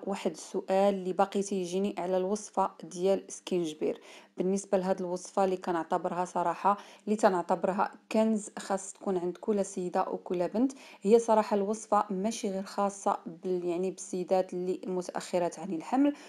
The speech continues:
وانما عندها فوائد كتيره بزاف، آه، بالاضافه الى يعني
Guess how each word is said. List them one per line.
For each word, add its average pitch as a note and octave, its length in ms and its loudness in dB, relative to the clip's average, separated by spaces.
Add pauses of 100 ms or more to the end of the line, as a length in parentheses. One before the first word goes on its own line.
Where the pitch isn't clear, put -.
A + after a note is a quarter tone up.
(160)
وانما G#3+ 400 4
عندها F#3 380 2
فوائد F#3+ 680 0 (140)
كتيره G#3 880 2
بزاف، F#3+ 460 2 (400)
آه، F#3+ 320 6
بالاضافه G3 480 4
الى F#3 220 2
يعني F#3 320 2